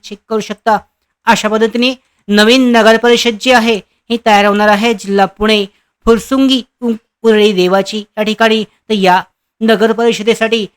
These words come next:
नवीन पदांची निर्मिती करण्यासाठीचा आकृतिबंध हा जाहीर करण्यात आला आहे आणि त्या पद्धतीने नगर परिषद प्रशासन संचालनालयाअंतर्गत जी पंधरा जुलैला जी नवीन जाहिरात जाहीर केली जाणार आहे विविध नगर परिषदेसाठीची,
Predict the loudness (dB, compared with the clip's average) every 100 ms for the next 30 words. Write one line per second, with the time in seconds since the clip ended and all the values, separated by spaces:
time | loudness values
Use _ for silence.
0 | _ -2 0 2 0 0 2 0 -2 -4
1 | -2 -4 -2 -2 -2 -4 -6 -6 -6 -8
2 | -10 -4 -2 0 -2 0 0 -2 _ _
3 | -2 0 2 2 0 -2 -2 -2 2 2
4 | 2 -4 -6 -8 -2 2 2 0 -2 0
5 | -2 -4 _ _ 0 4 4 4 2 0
6 | -2 _ -6 -2 -4 -4 -6 -4 -4 -2
7 | 2 2 0 0 0 0 -2 _ _ -20
8 | -8 -2 0 2 2 2 0 2 0 0
9 | _ _ _ -4 0 2 2 0 -8 -4
10 | -2 2 0 0 -4 -2 -2 -2 -2 0
11 | 0 0 0 -2 -6 -4 -2 -2 -2 -4
12 | -2 -4 -4 -6 -6 -2 -4 -4 -8